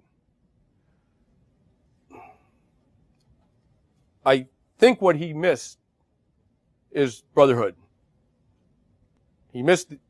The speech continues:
some ways, the opposite of killing. What he missed was connection to the other men he was with. Now, brotherhood's different from friendship.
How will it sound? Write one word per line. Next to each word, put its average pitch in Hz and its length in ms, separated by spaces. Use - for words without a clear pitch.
some 180 180
ways, 147 220
the 135 200
opposite 143 600
of 123 160
killing. 120 340
What 123 120
he 120 100
missed 143 340
was 120 300
connection 131 480
to 131 100
the 131 120
other 127 160
men 123 160
he 117 80
was 107 160
with. 104 340
Now, 135 80
brotherhood's 175 480
different 165 380
from 143 180
friendship. 175 480